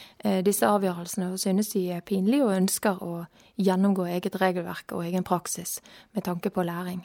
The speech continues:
Og så opplever jeg at høyskolen i alle fall, som, eh, lærer opp fengselsaspirantene,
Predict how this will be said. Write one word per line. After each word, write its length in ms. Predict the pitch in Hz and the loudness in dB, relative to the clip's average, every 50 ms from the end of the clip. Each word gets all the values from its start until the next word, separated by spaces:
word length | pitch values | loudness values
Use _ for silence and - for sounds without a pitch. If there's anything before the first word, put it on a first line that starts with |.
| - | -6
Og 80 | - 190 | -6 -4
så 140 | - - 220 220 | 0 0 0 2
opplever 260 | 220 220 202 190 185 180 180 | 2 2 2 2 0 -2 -2
jeg 80 | 180 | -2
at 220 | 180 175 175 - - _ _ _ - - - _ - | -2 -2 -4 -6 -12 _ _ _ -20 -20 -20 _ 2
høyskolen 580 | - 196 190 185 - - - 277 240 208 185 180 | 4 6 6 6 4 2 2 2 2 2 2 0
i 80 | 180 175 | 0 0
alle 160 | 175 196 226 | 0 0 2
fall, 280 | 220 - 226 247 285 285 - - - | 4 4 4 4 4 0 -4 -8 -8
som, 420 | - - 214 196 190 190 190 220 - - | -2 0 2 2 2 2 0 -2 -4 -6
eh, 220 | 196 190 180 180 185 | -6 -4 -2 -2 0
lærer 320 | 185 185 185 185 185 190 | 0 0 0 0 2 2
opp 180 | 214 247 240 - | 2 0 0 0
fengselsaspirantene, 1200 | - 196 185 - - 185 - - - - 190 175 - - 190 180 180 180 - - 233 247 285 | -4 -4 -4 -2 -4 -6 -6 -6 -6 -6 -6 -4 -2 -2 0 0 0 -2 0 2 2 2 2